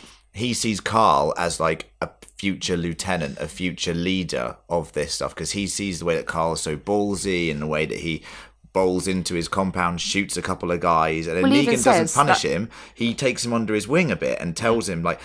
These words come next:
Speaker 1: "Don't wear that bandage, you know, show your scars, do all these things." So he's trying to, like,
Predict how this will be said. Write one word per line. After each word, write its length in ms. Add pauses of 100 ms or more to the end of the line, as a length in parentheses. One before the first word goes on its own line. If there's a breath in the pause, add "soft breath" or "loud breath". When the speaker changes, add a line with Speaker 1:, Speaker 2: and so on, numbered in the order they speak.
(200 loud breath)
Speaker 1:
"Don't 260
wear 200
that 200
bandage, 520
you 80
know, 100
show 320
your 160
scars, 480
do 180
all 180
these 280
things." 380 (280 loud breath)
So 200
he's 180
trying 280
to, 300
like, 300